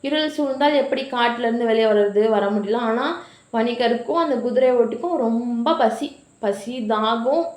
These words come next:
கண்ணை இருட்டிட்டு போகுது. சரின்னு கொஞ்ச தூரம் நம்ம நடந்து போய் ஏதாவது கிடைக்குதா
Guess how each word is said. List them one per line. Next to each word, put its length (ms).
கண்ணை 400
இருட்டிட்டு 600
போகுது. 280
சரின்னு 280
கொஞ்ச 280
தூரம் 260
நம்ம 180
நடந்து 340
போய் 180
ஏதாவது 260
கிடைக்குதா 440